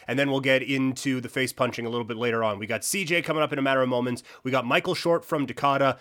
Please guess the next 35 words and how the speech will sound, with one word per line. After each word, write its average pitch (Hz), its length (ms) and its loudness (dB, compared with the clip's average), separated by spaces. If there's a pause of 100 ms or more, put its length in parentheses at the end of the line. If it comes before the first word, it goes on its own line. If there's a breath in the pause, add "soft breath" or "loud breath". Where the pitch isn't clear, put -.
(120 soft breath)
Mister 214 340 0
Boxing 113 380 -6
in 104 120 -8
Calgary, 98 460 -8 (220 soft breath)
uh, 113 180 4
going 123 200 0
to 117 40 0
be 110 120 -4
chatting 120 520 2
about 113 720 2
what 131 100 0
was 127 140 -4
supposed 240 320 2
to 202 80 -10
be 190 120 0
happening 170 420 0
this 143 180 -4
weekend 156 460 -2 (160 loud breath)
with 135 260 0
Teofimo 139 480 -2
Lopez. 131 400 2
The 131 80 -8
fight's 175 220 0
not 139 160 2
happening, 127 320 2
but 113 100 -6
that 117 100 -8
didn't 123 180 -4
stop 117 280 -2
us 117 100 -8
from 117 120 -10
talking 123 360 -4
about, 120 520 -4
uh, 107 220 -4
Triller 151 440 0